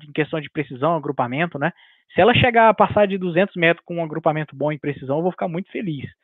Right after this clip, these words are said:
Mas eu já vi gente acertando ali a trezentos metros, balão, né? Acerta um tiro ou outro. Agora, são pi-, é, armas bem mais baratas. Se você pega a concorrente ali da,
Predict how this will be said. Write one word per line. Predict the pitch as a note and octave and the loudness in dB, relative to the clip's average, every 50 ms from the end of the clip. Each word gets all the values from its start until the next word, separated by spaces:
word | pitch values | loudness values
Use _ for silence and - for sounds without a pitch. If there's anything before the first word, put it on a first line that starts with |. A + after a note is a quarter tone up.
| _ _ _ _ _ _ _ _ _ | _ _ _ _ _ _ _ _ _
Mas | - A2+ A#2+ C3+ C#3+ D3 D3+ D3+ D3+ D3+ D#3 D3+ D3 C3+ - - | -6 0 4 4 6 8 8 8 8 6 6 4 2 0 -4 -6
eu | - D#3+ | -4 2
já | C#3+ F#3 | 2 2
vi | F3 G#3+ A#3 | 2 4 2
gente | F#3+ A#3+ B3 A#3+ B3 | 2 2 2 2 0
acertando | F3+ - A#3+ G#3+ - G3+ G3+ G3 | 0 0 0 0 2 2 2 2
ali | F3 E3 F3+ | 2 2 2
a | F#3 | 2
trezentos | F#3 E3+ D#3+ C#3+ B2+ C#3 F3+ - - - | 2 0 0 0 0 -2 -4 -6 -6 -2
metros, | C3 D3+ E3 - _ | -2 -2 -2 0 _
balão, | C3+ C3+ C3+ A#2 B2 E3 F3+ D#3+ | 4 4 6 6 6 4 4 2
né? | B2+ C3 D3 - _ _ _ _ _ _ _ | -2 -4 -6 -10 _ _ _ _ _ _ _
Acerta | _ - G3+ G#3 F#3+ | _ -4 -4 -4 -4
um | F3+ E3 | -6 -8
tiro | - - D#3 C#3+ B2+ | -6 -4 -2 0 0
ou | B2 | 0
outro. | B2+ D#3 F3 F#3 F3 F3 F3 D#3+ D#3 - _ _ _ _ _ _ _ _ _ _ _ | 2 2 2 2 2 0 -2 -6 -8 -10 _ _ _ _ _ _ _ _ _ _ _
Agora, | - A#2+ C3 B2+ C3+ C3+ C#3+ D3 D#3 D#3 D#3 D#3 D#3+ D#3 D#3 D#3 D3+ C#3+ C3+ B2+ A#2 A2+ - - - - - - - - | -6 -4 -4 0 2 4 4 6 6 6 8 8 8 10 10 10 8 8 8 6 6 4 0 -4 -10 -16 -18 -20 -6 -4
são | G3 A3+ B3+ C#4+ - | -4 -4 -4 -6 -8
pi-, | _ B3+ B3 - - | _ -8 -8 -8 -4
é, | D3+ F3 F#3 F3 - - | -2 -2 -2 -2 -2 0
armas | F#3 D3+ F3+ G3 G#3 F#3 | 0 2 2 2 0 -2
bem | D#3+ D#3+ D#3+ E3+ | -2 -4 -4 -2
mais | F3+ E3+ | -4 -4
baratas. | E3+ F#3 B3 C4 A3 F#3 D#3 - - | -4 -2 2 4 6 6 4 4 0
Se | - | -6
você | D3 C3 - D#3 | -8 -8 -6 -2
pega | - E3+ E3 F3 | 0 2 2 2
a | E3+ | 0
concorrente | - F#3+ F3 - - E3+ D#3 D#3 D#3+ D#3+ D#3+ - D3+ | 0 -6 -6 -4 -2 -2 0 -2 -4 -6 -6 -6 -6
ali | D3 C#3+ C#3+ | -4 -4 -2
da, | C#3 C#3 C3+ C3 B2+ B2 A#2+ | 0 0 2 2 2 0 -2